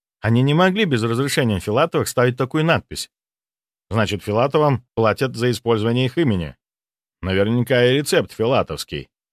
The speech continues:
пожал плечами князь. "И что из этого?" "Но ведь",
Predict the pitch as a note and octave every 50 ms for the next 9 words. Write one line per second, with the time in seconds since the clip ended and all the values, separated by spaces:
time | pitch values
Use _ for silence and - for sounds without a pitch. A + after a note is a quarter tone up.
0 | _ _ _ _ _ _ - G2+ F2+ F#2 F2 D#2+ - G2+ F#2+ - G2+ F#2+ G2 F#2
1 | - - G#2 F#2+ D#2 D2 - - _ _ _ _ _ _ _ _ _ _ _ _
2 | E2 D#2 - - D3+ D3 A2 G#2+ C3+ B2 - G2 F2+ D#2+ D2 C2+ _ _ _ _
3 | _ _ _ _ A2 A#2+ B2+ C3 C3 B2+ B2+ B2+ - - - A#2 G#2+ A2 A2 G#2+
4 | A#2+ C3+ C3 A2 -